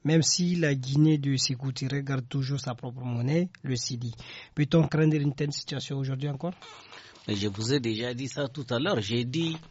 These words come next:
Speaker 2: tout ce que nous craignons, c'est de ne pas créer la honte. Aller et puis revenir. Parce qu'aujourd'hui, je dis, et c'est vrai, on peut créer la monnaie unique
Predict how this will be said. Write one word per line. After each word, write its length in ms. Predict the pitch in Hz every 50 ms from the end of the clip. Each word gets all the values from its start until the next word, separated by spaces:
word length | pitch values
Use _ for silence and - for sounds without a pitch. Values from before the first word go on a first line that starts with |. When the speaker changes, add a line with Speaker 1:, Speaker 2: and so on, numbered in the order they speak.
| - - - - _
Speaker 2:
tout 140 | - 160 165
ce 160 | - - 170
que 180 | 165 170 - 156
nous 160 | 135 123 117
craignons, 500 | 123 - 110 110 113 117 113 117 123 123 - - - - _
c'est 240 | - - - 117 110
de 120 | 113 113 107
ne 120 | 110 107
pas 400 | 107 - - 123 127 127 127 131 135 - _ _ - -
créer 300 | - 90 101 107 113 117
la 140 | 104 92 85 - -
honte. 380 | 127 107 117 - - - - _ _ _ _ _ - _ _ - - - - - _ _ -
Aller 340 | - 110 117 117 123 131 143 -
et 100 | 101 98
puis 180 | - - 139 120
revenir. 580 | 113 98 90 101 101 123 180 131 98 - - - _ _ _ _ _ _ _ _ _ _ - - - - - _ -
Parce 180 | - 120 113 120
qu'aujourd'hui, 760 | 117 - 180 185 - 123 117 101 110 110 107 120 127 127 110
je 60 | 104
dis, 260 | 95 104 107 117 123 - - - - _ _ - - - _ -
et 420 | - 110 110 110 110 107 107 107 -
c'est 300 | - - - - 117 113
vrai, 400 | 110 120 127 135 139 139 131 131 -
on 180 | - 101 107 107
peut 200 | 107 135 135 127
créer 380 | 131 - 104 107 107 110 113
la 160 | 107 104 98 92
monnaie 400 | 95 98 101 101 107 110 113 110
unique 460 | - 92 95 95 104 107 101 - -